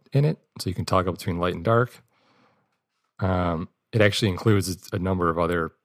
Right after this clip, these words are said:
upgrades and, and improvements. Um, but we had, I kinda wanted to get it done before we started this six-week cycle, but it, because it just been, like, I had been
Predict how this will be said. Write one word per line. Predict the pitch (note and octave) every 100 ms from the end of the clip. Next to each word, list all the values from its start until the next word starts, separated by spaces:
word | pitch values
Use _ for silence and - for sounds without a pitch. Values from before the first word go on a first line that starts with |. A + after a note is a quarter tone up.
| _ _ _ _ -
upgrades | E2+ - F#2+ E2 E2
and, | D#2+ D#2 -
and | E2 - _
improvements. | - E2+ G2 F2+ E2 D#2 - - _ _ _ _ _ _ _ _ _ -
Um, | F#2+ F2 E2+
but | D#2+ F#2+
we | F#2+
had, | D#2+ G#2 G2 G2 F#2 F#2+ - _ _ _ _ _ _ _ _ _ -
I | G#2+
kinda | - D3+
wanted | D#3+ B2+ G2+
to | F#2+
get | F#2
it | E2+ -
done | F2+ G2+ G2+
before | F2 F#2
we | E2+
started | D#2+ F2 E2+ E2+
this | E2+
six-week | - F2+ - D2
cycle, | - A2 G2+ D#2+
but | E2
it, | E2+ _
because | F2+ E2+ D#2+
it | E2+
just | E2+ D#2+
been, | - D#2
like, | D#2 D2+ _ _ _ _ -
I | F#2
had | F2
been | E2 E2+